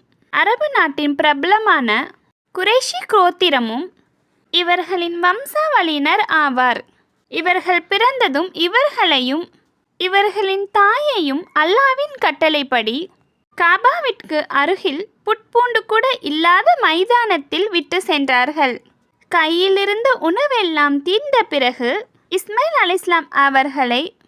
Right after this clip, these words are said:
பராமரிப்பதற்காக ஜம்ஜம் என்னும் நீரை அல்லாஹு தாலா பொங்கு செய்தான். இன்று வரை அது உள்ளது. பனு ஜுர்ஹும் என்ற கூட்டத்தினர்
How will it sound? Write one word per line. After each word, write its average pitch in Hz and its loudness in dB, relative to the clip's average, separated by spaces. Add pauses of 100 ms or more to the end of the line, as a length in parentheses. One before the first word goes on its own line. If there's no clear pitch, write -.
(440)
பராமரிப்பதற்காக 349 0
ஜம்ஜம் 330 0
என்னும் 302 -2
நீரை 349 -2
அல்லாஹு 349 0 (160)
தாலா 247 2 (460)
பொங்கு 480 2
செய்தான். 240 0 (380)
இன்று 440 0
வரை 294 4
அது 311 2
உள்ளது. 240 2 (280)
பனு 349 2
ஜுர்ஹும் 466 2
என்ற 302 0
கூட்டத்தினர் 277 -2